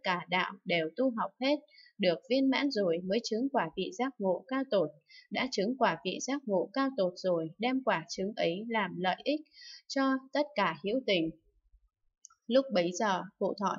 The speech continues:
Thiện Hiện lại bạch Phật: "Bạch Thế Tôn, như Phật đã nói, tất cả tướng đạo, hoặc đạo thanh văn, hoặc đạo độc giác, hoặc đạo chư Phật, thì đối với đạo Phật, các Đại Bồ Tát làm thế nào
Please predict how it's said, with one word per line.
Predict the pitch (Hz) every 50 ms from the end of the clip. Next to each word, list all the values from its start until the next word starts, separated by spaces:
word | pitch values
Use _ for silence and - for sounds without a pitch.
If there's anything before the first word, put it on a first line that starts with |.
| 196
Thiện | 214 202 190 - - 196
Hiện | 185 180 - 185
lại | 185 185 180 185 - 185
bạch | 185 180 175 - -
Phật: | 196 180 180 - _ _ _ - - - - _ _
"Bạch | - - 175 - - -
Thế | 190 185 185 190
Tôn, | - 269 269 269 269 262
như | 262 262 269 262 269
Phật | 208 185 180 - -
đã | 190 220 254
nói, | 240 214 185 175 175 175 208 214 -
tất | - 269 277 - -
cả | 208 190 170 165 - -
tướng | 185 190 233 262 240
đạo, | 240 208 - - - _ _ - - - - - _ _
hoặc | 196 180 175 -
đạo | 202 190 175 - - - -
thanh | 262 262 262 240
văn, | 269 262 262 269 269 247
hoặc | 233 185 170 -
đạo | 185 185 175 - -
độc | 190 175 170 -
giác, | - - 240 269 302 302 - - _ _
hoặc | 180 170 - -
đạo | 202 180 175 - -
chư | - 262 269 262 262 -
Phật, | 190 170 170 - _ _ - - - - _ _ -
thì | 202 185 180 180 180 190
đối | 196 214 233 220
với | 220 214 262 294 269
đạo | 240 202 185 180 - -
Phật, | 185 170 165 - - - _
các | - 269 277 254
Đại | 220 190 - - 190
Bồ | 196 180 175 175 175
Tát | - 262 285 302 262
làm | 214 196 175 175 175 -
thế | 202 226 262
nào | 277 254 214 190 180 175 185